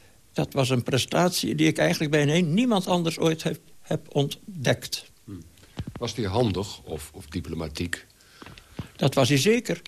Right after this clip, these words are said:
Speaker 1: Handig was hij ook. Maar ja, hij had ook wel eens, eh, eh, grappige dingen, dat mag ik wel vertellen. Bij de grens van bijvoorbeeld een Afrikaans land, daar we Kameroen zetten of waar ook...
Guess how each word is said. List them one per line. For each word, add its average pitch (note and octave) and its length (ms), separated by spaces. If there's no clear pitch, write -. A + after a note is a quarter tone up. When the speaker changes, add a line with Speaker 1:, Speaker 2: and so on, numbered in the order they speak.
Speaker 1:
Handig D3+ 400
was E3+ 200
hij G3 140
ook. A3+ 220
Maar D#3 120
ja, D3+ 160
hij D3+ 120
had D3+ 200
ook D3+ 100
wel D#3 140
eens, D3+ 140
eh, - 80
eh, C#3+ 200
grappige C#3 800
dingen, D3+ 260
dat C3+ 160
mag C#3 160
ik B2 100
wel B2+ 140
vertellen. C3+ 440
Bij B2+ 160
de B2+ 80
grens E3 500
van C3 280
bijvoorbeeld C3 360
een - 80
Afrikaans C3 640
land, E3 360
daar - 160
we A#2+ 280
Kameroen B2+ 600
zetten C3+ 280
of A2+ 100
waar C#3 260
ook... C3 200